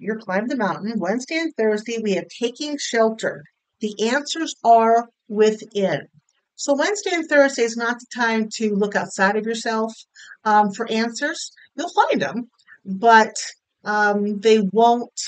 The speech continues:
ring true with you. It'll be like, "Yeah, really." So instead, look within. Trust your intuition on Wednesday and Thursday.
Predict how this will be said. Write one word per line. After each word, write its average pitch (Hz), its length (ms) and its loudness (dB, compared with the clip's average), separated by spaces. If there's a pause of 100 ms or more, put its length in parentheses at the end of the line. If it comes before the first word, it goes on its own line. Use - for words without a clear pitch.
(760)
ring 233 300 0
true 233 340 -4
with 320 200 -10
you. 370 340 -6 (640)
It'll 196 160 2
be 202 160 4
like, 156 200 0 (220)
"Yeah, 165 300 -6
really." 151 420 -12 (320)
So 226 480 2 (800)
instead, 202 840 -2
look 269 320 -2
within. 220 580 0 (140)
Trust - 600 -2
your 320 280 -2
intuition 226 1300 -2
on 156 240 -4
Wednesday 156 540 -6
and 147 180 -8
Thursday. 139 680 -6